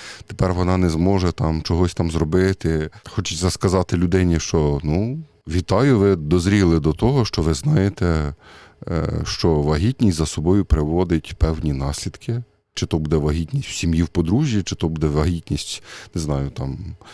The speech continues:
внаслідок того, що просто хтось хотів там собі пожити разом, бо в нас нічого не буде, <laughs> звісно, всіх буде, в нас ні. Е, свята наївність.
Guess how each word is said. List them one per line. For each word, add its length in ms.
внаслідок 560
того, 240
що 140
просто 320
хтось 240
хотів 300
там 200
собі 220
пожити 440
разом, 380
бо 80
в 60
нас 200
нічого 300
не 120
буде, 300
<laughs> 60
звісно, 380
всіх 240
буде, 200
в 60
нас 240
ні. 160
Е, 240
свята 320
наївність. 640